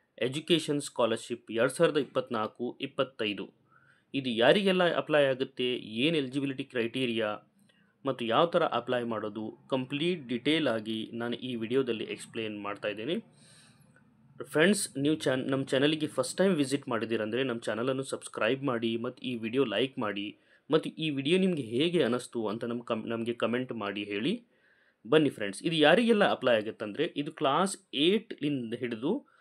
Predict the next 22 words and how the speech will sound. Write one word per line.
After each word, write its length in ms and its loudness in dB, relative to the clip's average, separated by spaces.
ಪಿ 180 0
ಜಿ 320 4
ಓದುವ 400 0
ಸ್ಟೂಡೆಂಟ್ಸ್ 520 0
ತನಕ, 240 -4
ಅಂದ್ರೆ 360 -4
ಕ್ಲಾಸ್ 520 0
ಏಟ್ 280 -2
to 60 0
ಟ್ವೆಲ್ವ್ 300 0
ಅಂಡರ್ 280 2
ಗ್ರಾಜ್ಯುಯೇಟ್ 360 2
ಸ್ಟೂಡೆಂಟ್ಸ್ 600 -4
ಮತ್ತು 240 -2
ಪೋಸ್ಟ್ 400 2
ಗ್ರಾಜ್ಯುಯೇಷನ್ 840 2
ಓದ್ತಾ 400 -2
ಇರುವ 240 0
ಸ್ಟೂಡೆಂಟ್ಸ್‌ಗಳಿಗೆ 800 -4
ಎಲ್ಲರಿಗೂ 400 0
ಅಪ್ಲೈ 260 0
ಆಗುತ್ತೆ. 400 -10